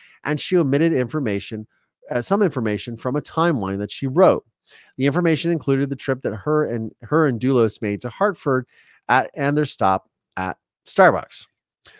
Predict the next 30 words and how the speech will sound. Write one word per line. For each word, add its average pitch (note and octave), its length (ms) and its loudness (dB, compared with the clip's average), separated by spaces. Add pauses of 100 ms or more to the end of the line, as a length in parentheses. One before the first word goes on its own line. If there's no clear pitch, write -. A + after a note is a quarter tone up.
(220)
Schoenhorn G#3+ 580 4
pointed, D#3+ 380 0
pointed E3+ 320 2
out B2+ 280 2 (440)
to C3 200 -6
other, A3 300 4
pointing F#3+ 260 2
to - 220 -4
other C#4+ 200 4
details G#2 560 -2
that A2+ 180 0
were A#2 120 -2
left, B2 400 4 (560)
like B2 180 4
that B2+ 120 -2
she - 120 -8
picked G#2+ 260 -8
up G2+ 100 -6
her G#2 120 -6
daughter F#2+ 280 2
from F#2 260 -12
school G3 500 6
and B2+ 140 -2
that A#2+ 160 0
Doulos A2 380 -2
went G2 140 -6
out E2+ 200 -4
for A2+ 140 -4
a B2 60 -4
jog. A2+ 440 4